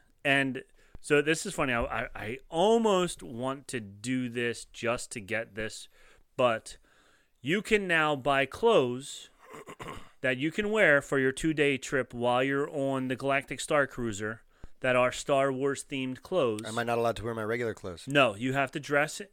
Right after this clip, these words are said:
Speaker 1: as the part.
Speaker 2: Oh, okay.
Speaker 1: You are part of Tony and Tina's wedding.
Speaker 2: Right.
Speaker 1: You
Speaker 2: <laughs>
Speaker 1: have to dress like a Star Wars person.
Speaker 2: Oh, boy.
Speaker 1: Um, but, y-, you know, Star Wars formal tunic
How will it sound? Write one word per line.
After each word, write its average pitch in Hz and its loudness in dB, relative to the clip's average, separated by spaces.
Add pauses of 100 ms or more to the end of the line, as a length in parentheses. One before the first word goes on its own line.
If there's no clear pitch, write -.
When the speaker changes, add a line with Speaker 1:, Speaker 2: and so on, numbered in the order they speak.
(220)
Speaker 1:
as 151 -2
the 180 -4
part. 113 -2
Speaker 2:
Oh, 90 -14
okay. 90 -10
Speaker 1:
You 147 -2
are 151 4
part 202 4
of 120 0
Tony 123 -4
and 110 -6
Tina's 104 -8
wedding. 98 -8
Speaker 2:
Right. 139 4 (180)
Speaker 1:
You 247 4
Speaker 2:
<laughs> - 0
Speaker 1:
have 151 6
to 196 6
dress 156 2
like 131 0
a 160 -4
Star 135 2
Wars 120 -2
person. 113 -8 (280)
Speaker 2:
Oh, 120 -10
boy. 101 -10 (280)
Speaker 1:
Um, 123 2 (100)
but, 202 6 (1800)
y-, 196 -8 (300)
you 214 -8
know, 110 -8 (340)
Star 196 2
Wars 202 2
formal 226 0
tunic 214 -4